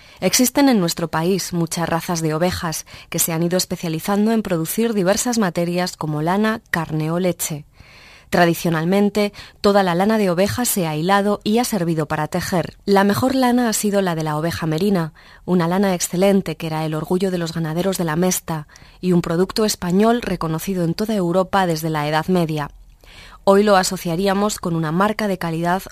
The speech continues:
o un sello de garantía reconocidos. Esta oveja y su sistema de cría es el eje de la actividad ganadera de la trashumancia,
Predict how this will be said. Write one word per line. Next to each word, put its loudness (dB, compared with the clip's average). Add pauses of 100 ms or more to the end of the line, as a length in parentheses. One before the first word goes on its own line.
o -2
un 2
sello 0
de 0
garantía -2
reconocidos. -4 (920)
Esta 4
oveja 2
y 0
su -2
sistema 0
de -2
cría 0 (100)
es -6
el 0
eje 0
de -2
la 2
actividad -4
ganadera -2
de -6
la -2
trashumancia, -2